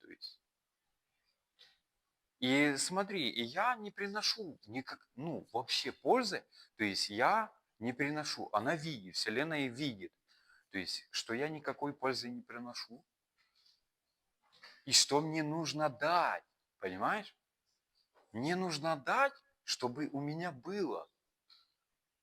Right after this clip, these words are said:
Потому что я ни-, никому не приношу, понимаешь? То есть мне нужно, мне нужно дать энергию, силы, чтобы добиться успеха. Понимаешь, в чём суть?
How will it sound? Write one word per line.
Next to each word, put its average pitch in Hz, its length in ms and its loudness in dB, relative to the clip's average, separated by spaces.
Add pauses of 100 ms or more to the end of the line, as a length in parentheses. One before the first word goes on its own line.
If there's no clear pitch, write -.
(1300)
Потому 139 340 0
что - 180 0
я 175 240 0
ни-, 170 300 -8
никому 170 420 -8
не 175 140 -8
приношу, 196 760 -6
понимаешь? 101 600 -4 (640)
То 90 60 -12
есть - 320 -10 (460)
мне 123 200 -2
нужно, 170 440 0 (140)
мне 117 340 -2
нужно 143 420 -4
дать 131 380 0
энергию, 127 540 -8
силы, 160 460 -2
чтобы 113 380 -8
добиться 123 520 -8
успеха. 117 560 -8 (380)
Понимаешь, 131 400 -2 (320)
в - 60 -18
чём 98 120 -10
суть? - 260 -10